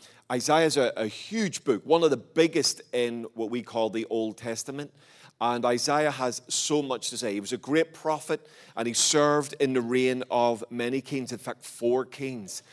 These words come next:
he served under the reign of as a great prophet. And he brings God's word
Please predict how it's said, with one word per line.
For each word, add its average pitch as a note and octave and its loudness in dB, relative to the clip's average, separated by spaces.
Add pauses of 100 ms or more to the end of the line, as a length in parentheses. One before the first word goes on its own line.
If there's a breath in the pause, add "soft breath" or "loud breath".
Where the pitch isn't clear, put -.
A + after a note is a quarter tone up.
(180 loud breath)
he A#2 -8
served B2 0
under A#2 -4
the A#2 -2
reign B2+ -2
of G2+ -2
as A#2 -2
a A2+ -6
great A#2 -4
prophet. A#2+ -8
And A#2 -8
he A#2+ -4 (300 loud breath)
brings F#3 2
God's D#3 0
word A2+ 0